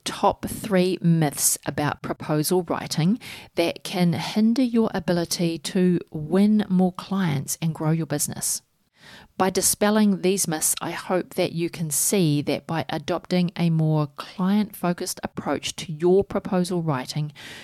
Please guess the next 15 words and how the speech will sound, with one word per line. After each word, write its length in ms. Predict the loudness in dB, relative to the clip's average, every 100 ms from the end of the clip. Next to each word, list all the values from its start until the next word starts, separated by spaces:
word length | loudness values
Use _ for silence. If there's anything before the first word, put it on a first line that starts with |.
| -4
you 80 | -2
can 140 | 2
improve 580 | 2 2 0 2 2 0
your 260 | -6 -4 -4
chances 760 | -6 0 2 2 0 -2 -2
of 240 | -4 -6 -4
success 840 | -6 -4 -4 -2 0 0 0 -2 -6 -18 -20 -14 2
and 360 | 6 8 6 0 -8 -2
build 280 | 2 2 2
stronger 420 | -4 -4 -2 0
relationships 880 | 0 0 0 -2 -2 -2 -4 -4 -6
with 460 | -4 2 2 0 -2
those 240 | 0 0
potential 500 | -4 -10 -8 -8 -12
clients. 640 | -8 -6 -4 -4 -6 -8